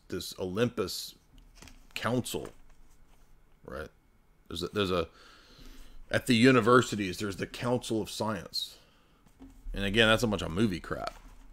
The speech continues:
That's not how it works. People over there theorizing,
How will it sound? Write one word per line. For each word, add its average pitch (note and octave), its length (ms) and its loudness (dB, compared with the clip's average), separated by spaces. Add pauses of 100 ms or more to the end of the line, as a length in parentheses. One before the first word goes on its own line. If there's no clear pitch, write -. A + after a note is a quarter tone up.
(160)
That's - 120 -16
not G#3 100 0
how F#3+ 100 0
it - 140 -6
works. - 340 -6 (2500)
People E3 220 12
over D#3 120 12
there C#3 120 12
theorizing, G2+ 960 6